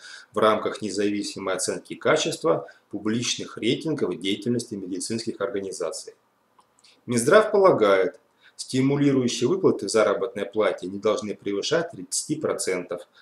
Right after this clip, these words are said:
а компенсационные в пределах десяти-пятнадцати процентов. В связи с чем Минздраву Омской области по получению данного письма предстоит пересмотреть механизм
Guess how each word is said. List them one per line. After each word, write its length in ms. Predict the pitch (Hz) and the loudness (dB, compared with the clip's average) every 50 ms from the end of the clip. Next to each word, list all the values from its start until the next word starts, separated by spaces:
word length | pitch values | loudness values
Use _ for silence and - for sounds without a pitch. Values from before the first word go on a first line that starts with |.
| _ | _
а 80 | - 101 | -10 -6
компенсационные 920 | - 107 98 92 - 101 92 90 - - - 120 147 175 175 175 170 156 - | -4 -4 -4 -4 -6 -8 -6 -4 -4 -2 0 2 0 0 0 -2 -4 -4 -6
в 40 | - | -4
пределах 640 | - 104 92 87 90 104 135 151 156 151 151 - - _ | -6 -8 -8 -4 0 4 4 4 4 4 0 -2 -10 _
десяти-пятнадцати 1120 | - 95 95 - - 95 90 - - 151 147 - 117 - - 92 90 82 - - - - | -18 -8 -6 -6 -6 -6 -8 -6 -6 -6 -4 -4 -6 -6 -4 -6 -6 -4 -6 -8 -10 -10
процентов. 600 | - - - 87 87 - - 90 82 - - - - _ _ _ _ _ _ _ - - - - _ | -8 -6 -6 -6 -4 -4 -6 -6 -10 -10 -16 -18 -18 _ _ _ _ _ _ _ -20 -20 -20 -20 _
В 60 | - | -8
связи 220 | 131 131 143 165 | -4 0 0 0
с 20 | 160 | 2
чем 260 | - - 214 208 175 | 4 4 4 4 4
Минздраву 440 | 151 135 127 131 147 156 151 139 143 | 2 0 2 4 6 6 6 8 6
Омской 340 | 147 139 135 - - 143 147 | 4 4 2 -2 0 0 0
области 420 | 180 - 131 113 104 - - - | 2 4 4 4 4 4 -2 -6
по 120 | - - | -10 -10
получению 680 | - - 107 110 113 113 - - 120 107 101 101 95 95 | -8 -4 -2 -2 0 -2 0 0 0 0 0 -2 -4 -2
данного 460 | - 104 98 98 95 95 95 92 90 | -2 -2 -2 -4 -6 -6 -6 -6 -6
письма 340 | - 92 - - 139 160 160 | -6 -10 -10 -6 -6 -6 -6
предстоит 500 | - - - - - - 135 156 - - | -6 -4 -4 -4 -2 0 0 0 0 0
пересмотреть 720 | - 135 139 - - - 131 123 - - 113 104 - - | 0 0 0 0 0 0 0 0 0 0 -2 -2 -2 -4
механизм 800 | 107 98 - - 123 101 104 107 127 156 156 180 175 - - | -6 -8 -4 -4 -4 -4 -2 -2 -2 0 0 0 -2 -2 -4